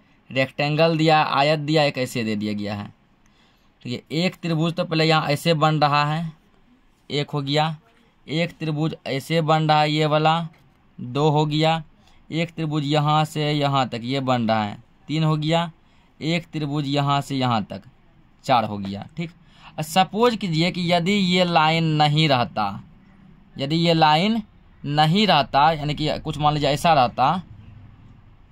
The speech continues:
देखिए ऐसा यदि रहता, यदि ये लाइन मान के चलिए नहीं रहता, तो एक यहाँ भी बनता ना पाँच, एक यहाँ भी बनता ना छः। अब मान के चलिए कि यदि ये लाइन रहता, ठीक है ना, लेकिन ये लाइन नहीं रहता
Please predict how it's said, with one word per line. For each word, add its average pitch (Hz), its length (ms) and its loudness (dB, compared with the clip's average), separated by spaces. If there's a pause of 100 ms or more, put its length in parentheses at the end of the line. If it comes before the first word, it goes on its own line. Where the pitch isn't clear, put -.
(960)
देखिए - 340 -12
ऐसा 127 240 0
यदि 135 180 -2
रहता, 113 340 -2
यदि 123 180 -4
ये 143 140 0
लाइन 139 240 2
मान 139 200 0
के 135 60 -6
चलिए 135 180 -4
नहीं 131 120 0
रहता, 110 300 -2 (460)
तो - 60 -20
एक 143 220 -6
यहाँ 156 180 2
भी 165 80 2
बनता 165 260 4
ना 151 100 2
पाँच, 123 520 0
एक 123 140 -12
यहाँ 147 140 0
भी 156 60 0
बनता 170 320 2
ना 113 220 -2 (280)
छः। 113 300 -2 (500)
अब 214 200 4
मान 202 280 4
के 185 100 -2
चलिए 156 400 2
कि 165 220 -2
यदि 151 460 0 (1160)
ये 143 340 0
लाइन 190 340 2
रहता, 175 340 6
ठीक 185 120 -2
है 196 40 2
ना, 170 60 0
लेकिन 156 200 2
ये 147 320 4
लाइन 151 300 2
नहीं 123 200 0
रहता 104 440 -2